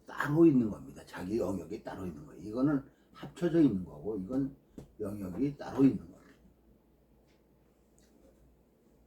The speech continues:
서로 세력을, 에, 따로 독립해서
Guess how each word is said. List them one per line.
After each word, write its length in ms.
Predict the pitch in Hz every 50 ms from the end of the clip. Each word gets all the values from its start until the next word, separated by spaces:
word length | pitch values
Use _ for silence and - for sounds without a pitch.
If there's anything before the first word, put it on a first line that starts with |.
| _ _ _ _ _ - - _ - _ _ _ - - _ _ - - - _ - -
서로 300 | - - 151 170 170 160
세력을, 760 | 139 - - 170 170 165 165 147 139 180 185 180 175 - - _ _ _ _ _ _ -
에, 480 | 92 87 - - 82 80 76 73 - _
따로 260 | - 139 143 151 143
독립해서 720 | - 139 156 160 151 131 123 113 101 98 131 143 - -